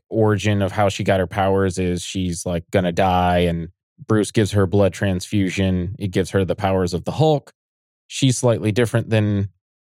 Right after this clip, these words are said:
Banner, though in the M C U, Banner seems to have more control now over the Hulk. And she can willfully change between Hulk.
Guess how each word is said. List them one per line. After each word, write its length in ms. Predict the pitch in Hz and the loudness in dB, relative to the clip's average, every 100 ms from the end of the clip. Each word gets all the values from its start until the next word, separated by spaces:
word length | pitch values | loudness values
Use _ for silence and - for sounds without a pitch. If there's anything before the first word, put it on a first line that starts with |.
| _ | _
Banner, 540 | 107 104 104 101 98 95 - | 0 4 4 4 2 -2 0
though 320 | 95 90 85 - | 2 2 -2 -2
in 80 | 107 | 2
the 100 | 98 | 2
M 100 | 98 | 0
C 140 | 101 | 0
U, 200 | 92 92 | 0 0
Banner 280 | 92 90 90 | 0 0 -2
seems 260 | - 98 - | -4 -4 0
to 80 | |
have 280 | 92 95 87 | 2 2 2
more 140 | 104 90 | 0 0
control 400 | 92 - 95 92 | -2 0 2 2
now 340 | 92 90 95 - | 2 0 -2 -2
over 260 | 110 101 | 0 0
the 80 | 90 | 0
Hulk. 380 | 87 92 90 - _ _ _ _ _ _ _ _ | 2 0 0 -8 _ _ _ _ _ _ _ _
And 560 | 110 104 95 95 95 90 | 0 2 2 0 -2 -4
she 300 | - 123 107 | -4 -4 -2
can 480 | - 101 95 90 101 | 0 0 0 -2 0
willfully 560 | 123 147 135 127 120 | 2 2 2 0 0
change 420 | - 117 113 107 | 2 0 2 0
between 320 | 113 107 107 95 | -2 -2 -2 0
Hulk. 420 | 104 107 95 | 2 0 0